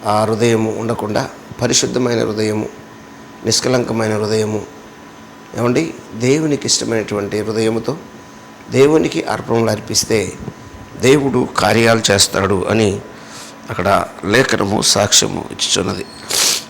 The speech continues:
దేవునికి మహిమ కలుగునుగాక. ఆ పదమూడవ వచనం కూడా ఏమనుందంటే, చూడండి, "ఆ పిండి వం-, వంటకములే కాక సమాధాన బలి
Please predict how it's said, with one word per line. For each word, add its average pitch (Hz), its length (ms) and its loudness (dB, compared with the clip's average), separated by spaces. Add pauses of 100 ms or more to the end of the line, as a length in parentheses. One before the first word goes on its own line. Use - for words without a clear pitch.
(200)
దేవునికి 110 480 4
మహిమ 104 240 2
కలుగునుగాక. 101 720 -2
ఆ - 100 -2
పదమూడవ 139 420 4
వచనం 120 280 4
కూడా 107 340 2 (100)
ఏమనుందంటే, 123 720 2 (1900)
చూడండి, 127 400 4 (1040)
"ఆ 104 160 6
పిండి 156 460 4
వం-, 123 280 6 (320)
వంటకములే 104 600 2
కాక 104 460 2 (960)
సమాధాన 143 760 6
బలి 117 500 2